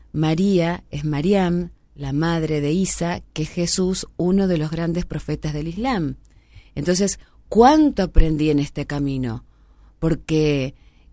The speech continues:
eh, yo creo que el mensaje, que también es interreligioso, en, en, en muchas oportunidades nos muestra, o sea, mirar con ojos de compasión y tratar de entender a los otros. ¿Qué pasa en el corazón de esos seres humanos?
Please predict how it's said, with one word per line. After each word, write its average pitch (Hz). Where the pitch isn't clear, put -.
eh, 147
yo -
creo 214
que 180
el 165
mensaje, 180
que 156
también 156
es 165
interreligioso, 170
en, 143
en, 139
en 143
muchas 151
oportunidades 180
nos 160
muestra, 175
o 131
sea, 147
mirar 156
con 190
ojos 190
de 175
compasión 180
y 220
tratar 170
de 175
entender 156
a 151
los 147
otros. 143
¿Qué 214
pasa 220
en 220
el 175
corazón 160
de 180
esos 170
seres 165
humanos? 180